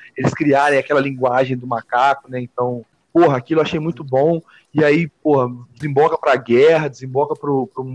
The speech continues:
monte de questões, então, assim, um clima, é, meio tenso no filme, uma parada,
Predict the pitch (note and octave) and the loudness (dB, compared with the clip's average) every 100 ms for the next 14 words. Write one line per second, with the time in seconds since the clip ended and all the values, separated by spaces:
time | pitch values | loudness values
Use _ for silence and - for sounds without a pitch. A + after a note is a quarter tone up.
0 | B2 D#3+ - E3+ D3 C#3 - B2 D3 D#3+ | -6 -6 -6 -14 -6 -8 -6 -2 0 0
1 | D#3+ - _ _ _ _ - _ B2+ E3 | -4 -12 _ _ _ _ -20 _ -4 -4
2 | - D#3 - D3 E3 E3+ D3+ B2+ A2 _ | 0 -2 0 0 2 2 4 2 0 _
3 | _ - - B2 A#2+ C3+ D3 C3+ B2 A#2+ | _ -8 0 2 2 2 2 2 0 -2
4 | D3 F3 F3 - C#3+ B2 - D#3 E3+ D3 | -2 2 0 -2 -8 -10 -8 -2 0 2
5 | C3+ C3+ C3+ D3 D3 C3+ A#2 A2+ | 0 0 0 2 2 0 -2 -6